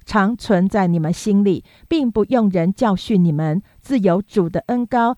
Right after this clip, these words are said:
在凡事上教训你们。这恩膏是真的，不是假的。你们要按这恩膏的教训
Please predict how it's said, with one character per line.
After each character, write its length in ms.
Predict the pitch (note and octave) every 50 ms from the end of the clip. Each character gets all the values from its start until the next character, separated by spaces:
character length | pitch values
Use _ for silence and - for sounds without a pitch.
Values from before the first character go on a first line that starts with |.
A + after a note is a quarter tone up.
| _ _ _
在 220 | - A3+ A3+ G#3
凡 300 | G3 - - F#3 F3+ G3+
事 180 | - - B3 G#3+
上 260 | - - G#3+ F3+ F3+
教 220 | - - A#3+ G3+ E3
训 260 | - - A3+ G3+ F3
你 80 | F3 D#3+
们。 320 | D3 D#3+ D#3+ D#3 E3 G#3 - _ _ _
这 140 | - - A#3 - -
恩 200 | - A#3 A#3+ A#3
膏 280 | G#3 C4 A3+ G#3+ G#3 A3+
是 200 | - - - F#3
真 320 | - - G#3+ G#3+ G#3 G#3+
的， 220 | G3+ F#3+ D#3+ F3 - _ _
不 100 | F#3 G3
是 180 | - - A3+
假 300 | F#3+ - - D#3+ - - D#3
的。 220 | E3 E3 E3 F#3 - _ _ _ _ -
你 80 | A3+ G#3+
们 160 | G#3+ G#3+ A#3
要 200 | C4+ B3+ A#3 - -
按 220 | C4 A#3+ G#3+ G3
这 180 | - - A#3 G#3 -
恩 200 | - A#3 A3+ A#3+
膏 220 | A3+ - A3 A3 G#3
的 140 | - G3+
教 280 | F#3+ - - C#4+ B3+ G#3+
训 320 | G3 - - A#3+ G#3+ F#3